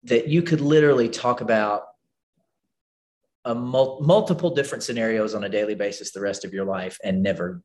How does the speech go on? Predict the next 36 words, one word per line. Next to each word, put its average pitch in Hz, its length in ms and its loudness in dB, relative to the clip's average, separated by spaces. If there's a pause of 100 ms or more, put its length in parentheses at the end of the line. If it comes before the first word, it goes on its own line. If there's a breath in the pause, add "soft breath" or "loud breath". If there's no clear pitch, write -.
(120)
never 92 460 -4 (600)
get - 260 -6
them 90 120 -4
all. - 400 -8 (1040)
You 143 120 2
really 170 200 4
couldn't. 185 320 0 (580)
The 127 100 2
way 156 460 6
that 143 200 -2
this - 300 0
stuff 123 280 -2
shows 127 420 -2
up, 101 180 -4
and 107 100 -8
when 110 100 -2
I 113 80 0
say 113 200 -2
this 104 300 -2
stuff, 95 340 -6
I 110 80 -8
mean 104 180 -6
racism. 101 540 -6 (520 soft breath)
I 110 80 0
mean 107 420 0 (140)
white 123 240 2
supremacy, 110 560 -4
in 98 140 -6
that 98 260 -6 (280 soft breath)
we 117 320 2
have 117 300 -2
been 107 320 0
socialized, 98 800 -2
all 143 200 2
of 90 140 -4
us, - 320 -10